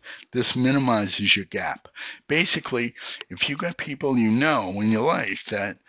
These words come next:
could use your skills, maybe they can't pay you, but you can volunteer for them. What's it gonna do? It's gonna help you get new skills, and you're gonna help the person out.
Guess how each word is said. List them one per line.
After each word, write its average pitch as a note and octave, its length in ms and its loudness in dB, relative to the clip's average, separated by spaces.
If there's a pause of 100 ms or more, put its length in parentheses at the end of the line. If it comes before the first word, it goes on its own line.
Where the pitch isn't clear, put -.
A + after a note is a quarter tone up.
(400)
could G#2 220 -4
use C3 260 0
your A#2+ 140 2
skills, A2+ 760 0 (580)
maybe A#2 240 2
they C3 120 2
can't C#3 300 0
pay F3 260 -2
you, G#2 180 -4
but G#2 260 -2
you A2 100 -2
can A2+ 160 0
volunteer A2+ 540 0
for C#3+ 160 -2
them. G#2 240 -2 (320)
What's E3 260 0
it - 60 -8
gonna D#3+ 260 0
do? D#3+ 320 2
It's - 160 -6
gonna G#2+ 260 2
help A2 380 -6
you A2 120 -2
get G2 300 -6
new A2 300 2
skills, - 640 0 (320)
and A#2+ 180 4
you're A2+ 80 2
gonna A2 240 2
help A2+ 340 -2
the - 100 -8
person G2 440 0
out. F#2+ 240 -4